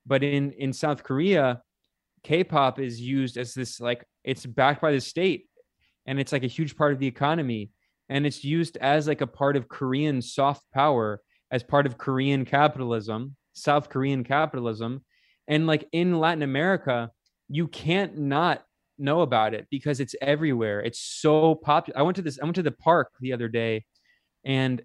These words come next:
there were, like, these young kids. I mean, it's cool to see them, like, have activities, but, like, there were, like, these young kids doing, they were, they had, like, this competition, and it was, like, doing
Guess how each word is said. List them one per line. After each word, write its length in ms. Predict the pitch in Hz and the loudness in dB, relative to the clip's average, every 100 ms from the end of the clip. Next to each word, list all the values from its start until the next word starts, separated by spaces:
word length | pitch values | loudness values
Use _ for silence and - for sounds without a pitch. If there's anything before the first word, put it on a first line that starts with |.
| _ | _
there 180 | 131 139 | 0 2
were, 100 | 139 | 4
like, 200 | 135 120 | 2 0
these 320 | 131 123 - | -4 -4 -8
young 460 | - 117 135 151 151 | -14 0 2 2 0
kids. 600 | - 170 175 123 113 - | -2 0 0 0 -8 -14
I 60 | 175 | -6
mean, 180 | 196 208 | -2 -2
it's 440 | - 180 - - _ _ _ - | -2 -6 -8 -16 _ _ _ -2
cool 160 | 208 | 4
to 80 | 214 | 4
see 180 | - 180 | 2 -2
them, 140 | 165 | 0
like, 140 | 147 135 | 0 0
have 200 | 143 131 | 0 2
activities, 560 | 117 - 185 135 120 | 0 0 2 2 0
but, 120 | 110 127 | -2 -4
like, 160 | 123 | 0
there 80 | 147 | 2
were, 80 | 160 | 2
like, 160 | 156 | 2
these 180 | 135 123 | -2 -4
young 220 | 127 151 | 0 -2
kids 440 | 147 165 160 123 - _ _ _ _ _ - | -2 -2 -2 -2 -14 _ _ _ _ _ -8
doing, 220 | 123 156 | -2 0
they 100 | 147 | 4
were, 80 | 151 | 2
they 140 | 139 | 2
had, 220 | 139 151 147 | 2 2 0
like, 120 | 139 | -4
this 120 | 143 | -8
competition, 720 | - 180 180 156 - 202 151 | 0 0 2 2 2 2 0
and 100 | 139 | 0
it 60 | 139 | 2
was, 200 | 139 127 | 0 2
like, 200 | 135 120 | 0 0
doing 400 | 143 175 151 | 0 2 0